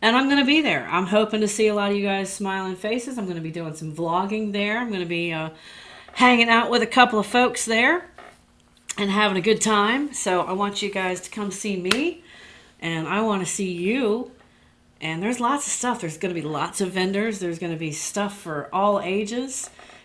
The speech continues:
Get your swim bait fix on, folks, because every custom builder just about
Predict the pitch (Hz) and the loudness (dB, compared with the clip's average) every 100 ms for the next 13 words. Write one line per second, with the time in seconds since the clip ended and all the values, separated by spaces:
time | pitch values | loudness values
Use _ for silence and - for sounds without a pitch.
0 | - 214 214 - - 226 240 214 202 - | -6 -4 -2 -4 0 0 2 0 0 -4
1 | 196 202 208 190 185 196 202 - 185 190 | -6 -4 -2 -2 0 0 0 -4 -8 -6
2 | 180 - - 208 208 208 214 208 208 - | -6 -6 2 2 2 -6 -6 -6 -10 -4
3 | 202 202 - 190 185 170 - 190 196 175 | -4 -4 -6 -6 -6 -10 -2 0 0 -2
4 | 160 156 156 180 - 165 165 156 151 | -4 -6 -8 -8 -6 -4 0 2 0